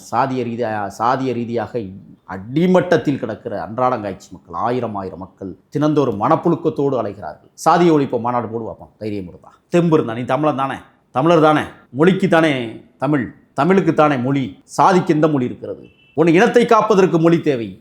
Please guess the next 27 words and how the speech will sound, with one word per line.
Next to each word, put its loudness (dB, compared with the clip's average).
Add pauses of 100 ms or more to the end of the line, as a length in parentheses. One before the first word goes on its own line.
அந்த -6
மொழி 0
தமிழாக 2
இருக்கிறது. -6 (200)
முதல்ல 0
நீ -2
தமிழை 2
பாதுகாரு, -4
அடுத்து -6
தமிழனை 0
பாதுகாத்து -8 (140)
இனத்தால் 2
வென்றெடுப்போம் 4
என்கிற 2
முறையை 4
நீ 0
உருவாக்கணும். -4
அதை -4
விட்டுவிட்டு -4 (540)
நாம் 0
தமிழருங்கிற -4
பேர்ல -4
போயிட்டு -8
மரத்தை -2
கட்டி -10
பிடிச்சிட்டு, -8
அதுங்க -4